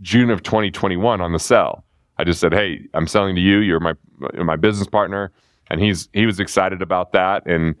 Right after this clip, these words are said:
wanted to take that over. And it really gave me these last two years to be super creative, write Money Unmasked. I wrote another book, Disrupting Sacred Cows. I wrote a children's book,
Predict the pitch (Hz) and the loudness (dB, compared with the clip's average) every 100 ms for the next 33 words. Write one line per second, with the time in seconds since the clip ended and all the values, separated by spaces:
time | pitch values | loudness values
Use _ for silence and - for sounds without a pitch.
0 | _ - 101 90 - 98 80 87 90 95 | _ -2 -2 -2 -2 -2 2 2 2 0
1 | 104 87 85 104 107 92 92 90 85 78 | 0 -2 0 2 2 2 0 0 -2 2
2 | 90 - - 85 95 90 - 78 - 98 | 0 0 -2 2 2 0 -4 -8 -2 -2
3 | 87 - 95 90 90 90 82 87 85 90 | -2 -2 0 2 2 0 0 -2 0 0
4 | 87 82 82 95 95 95 - 73 80 80 | -2 -2 0 0 0 -2 -2 0 0 2
5 | 92 87 87 76 85 - 87 - 80 - | 0 0 -4 -6 -8 -2 -2 -2 -4 -4
6 | 80 - - 104 95 92 90 - _ _ | -4 -4 -2 0 0 -4 -6 -14 _ _
7 | 82 85 80 - 113 104 104 98 - 101 | 0 0 0 -2 0 0 0 0 0 0
8 | 95 - | 0 -4